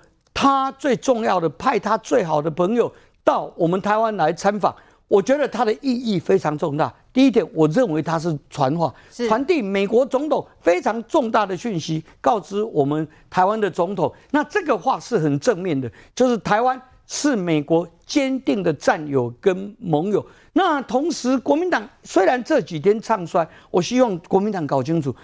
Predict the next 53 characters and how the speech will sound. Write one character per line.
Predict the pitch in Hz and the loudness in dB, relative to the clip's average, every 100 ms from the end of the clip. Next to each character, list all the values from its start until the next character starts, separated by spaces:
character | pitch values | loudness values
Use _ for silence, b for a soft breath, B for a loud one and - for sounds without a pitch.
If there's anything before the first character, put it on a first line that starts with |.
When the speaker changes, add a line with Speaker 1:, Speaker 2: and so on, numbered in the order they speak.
| B B | B B
Speaker 1:
美 | 233 269 | 0 0
国 | 277 302 370 | 2 2 2
照 | 403 320 208 | 0 0 -2
说 | - 247 | 0 2
应 | 294 269 | 2 0
该 | 269 | 0
同 | 262 196 220 240 | 0 -2 -2 -2
时 | - 196 | -4 -6
通 | - 226 233 | -2 -2 -2
知 | - | 0
我 | 240 170 | 0 2
们 | 160 | 0
执 | 165 190 | -2 -2
政 | 196 196 | 0 0
党， | 151 117 b b b | -2 -4 b b b
也 | 208 254 | 2 2
会 | 359 | 2
通 | 247 302 | 0 0
知 | - 311 | 0 0
你 | 269 160 | 0 0
最 | - 254 | 2 2
大 | - 196 | 2 0
在 | 175 214 | 2 0
野 | 147 151 | 0 -2
党 | 127 | -4
国 | 120 143 | 0 -2
民 | 165 | 0
党。 | 127 - b b - | -4 -6 b b 0
过 | 415 339 | 0 2
去 | 359 | -2
民 | 277 269 | -2 -2
进 | 294 339 | 0 0
党 | 226 175 | 0 -2
在 | - 269 | 0 0
野 | 170 147 | 2 0
的 | 143 156 | -2 -4
时 | - 180 | -2 -2
候， | 180 240 - b b - | 0 -2 -2 b b -2
美 | 247 269 | 0 2
国 | 311 339 | 2 4
的 | 311 | 2
参 | - 302 339 370 | -2 -2 0 0
众 | - 349 220 269 | 2 2 2 0
院 | 311 202 - | 0 0 -2
访 | 175 | -2
问 | 247 254 | 0 0
团 | 190 180 175 | 0 -2 2
来 | 165 | 0
的 | 170 | 0
时 | 143 | 0
候， | 185 - b b | 0 0 b b
也 | 339 311 | 2 2
是 | 302 | 2